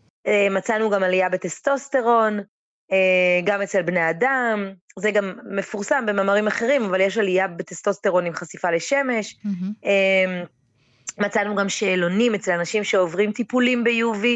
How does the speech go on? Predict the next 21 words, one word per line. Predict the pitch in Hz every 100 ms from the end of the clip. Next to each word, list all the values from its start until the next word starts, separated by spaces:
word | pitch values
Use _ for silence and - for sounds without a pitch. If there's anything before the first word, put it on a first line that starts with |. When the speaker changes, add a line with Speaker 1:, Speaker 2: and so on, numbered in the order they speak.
| 226 _ _ _
Speaker 1:
שההתנהגות | - 202 180 175 - 180 175 214 214
הרומנטית | 196 175 165 190 190 220 240 226
שלהם, | - 180 170 170
התשוקה | - 202 202
הרומנטית | 196 175 180 226 247
שלהם | 254 226 214
עולה, | 208 208 196 180 - 185
גם | 190
ב-, | 196 196 190 190 - 185
גם | 180 202
בנשים | 202 190 180 - 196
וגם | 180 180
בגברים. | 170 160 214 277 - - -
בקיצור, | 247 277 392 381 -
מאמר | 247 254 262 277
שלם | - 233 240
מאוד | 226 214 202
יפה, | 190 - 269 220
הראינו | 185 202
את | 208
ה-, | 190